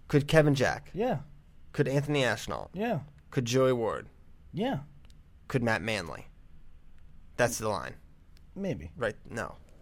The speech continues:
Speaker 2: No.
Speaker 1: No is the answer.
Speaker 2: All right, so
Speaker 1: So there's six guys, and then there's a, I think this is, like, a regular weight without a runaway or runaway favorite, but
Speaker 2: It's not a song.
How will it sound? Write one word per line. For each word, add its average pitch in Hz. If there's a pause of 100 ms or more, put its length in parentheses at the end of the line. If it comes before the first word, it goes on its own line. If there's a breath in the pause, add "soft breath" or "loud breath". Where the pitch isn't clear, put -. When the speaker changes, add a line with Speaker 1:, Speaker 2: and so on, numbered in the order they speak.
(160)
Speaker 2:
No. 110 (120)
Speaker 1:
No 110
is 90
the 92
answer. - (300 loud breath)
Speaker 2:
All 214
right, 165
so 214
Speaker 1:
So -
there's 185
six -
guys, 120
and 165
then 220
there's 247
a, -
I 185
think -
this 381
is, 330
like, 320
a 262
regular 214
weight 185
without 165 (100)
a 143 (120)
runaway 196
or 208
runaway 208
favorite, 196
but 135 (1500 soft breath)
Speaker 2:
It's -
not 220
a 120
song. 117